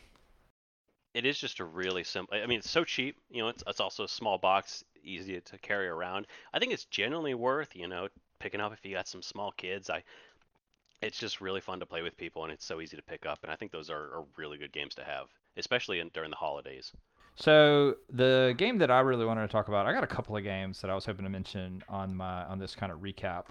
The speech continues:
Speaker 2: but the one that surprised me the most was a game that I picked up. Uh, I think I bought it on Cyber Monday, and I was looking for a game in particular to play with my kids and, and the family and other folks at home, 'cause we were gonna have a couple fo-,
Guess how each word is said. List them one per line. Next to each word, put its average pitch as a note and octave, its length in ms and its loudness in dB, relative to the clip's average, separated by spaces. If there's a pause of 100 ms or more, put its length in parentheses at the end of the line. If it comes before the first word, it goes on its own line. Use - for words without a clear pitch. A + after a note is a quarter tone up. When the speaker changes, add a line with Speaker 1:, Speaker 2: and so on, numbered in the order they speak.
(140)
Speaker 2:
but F#2+ 420 -2
the G#2+ 120 -4 (160)
one D#3+ 220 6
that A#2+ 140 0
surprised A2 400 2
me A2+ 80 -4
the G2 60 -2
most G2 280 0
was F#2 120 -8
a F#2 60 -8
game F#2+ 280 -4
that F#2 100 -6
I F#2+ 60 2
picked - 280 -8
up. F2+ 320 -4
Uh, F2+ 220 -2
I F2+ 40 -4
think - 140 -6
I - 40 4
bought C3 220 8
it A#2 100 4
on G#2 220 2
Cyber G2 640 0 (440)
Monday, F2+ 800 -2 (460)
and G2 140 0
I G#2 100 8
was A2+ 240 2
looking C4+ 260 0
for G3+ 200 6
a D#3 60 4
game B2 460 6
in C3 120 0
particular A#2+ 480 -2
to G2 80 -2
play G#2 420 0
with G2 380 -2
my F#2+ 120 -2
kids F2 640 -8
and, F#2 180 -4 (100)
and F#2+ 200 -4
the F#2 40 -6
family F2+ 460 -4
and F2 120 -6
other F2+ 140 -4
folks E2+ 400 -8
at F#2+ 140 -4
home, A2 640 6 (380)
'cause - 180 -2
we A#2+ 60 2
were A#2 80 4
gonna A#2+ 120 6
have A#2 100 4
a - 40 -6
couple C3+ 240 2
fo-, - 200 6